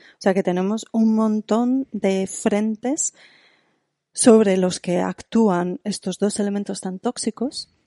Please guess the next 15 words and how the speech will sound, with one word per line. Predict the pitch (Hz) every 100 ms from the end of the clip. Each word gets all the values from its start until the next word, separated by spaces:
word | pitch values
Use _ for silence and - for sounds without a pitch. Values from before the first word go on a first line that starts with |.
| _ _ -
y | 262 269 330 - _ _ _ _ -
no | 214 208 196 190 220
estamos | 226 - 202 190
indefensos, | 170 165 - 262 208 196
es | 202
que | 208
simplemente | - 220 214 220 233 196 180 -
no | 220 208
tomándonos | 196 196 214 208 185 185
el | 185 170
refresco | 175 - 214 226 - 214 - - - _ _
o | 196 190 196
no | - 202 196
añadiendo | - 196 185 185 185 202 202 180
azúcar | 180 - 220 - 180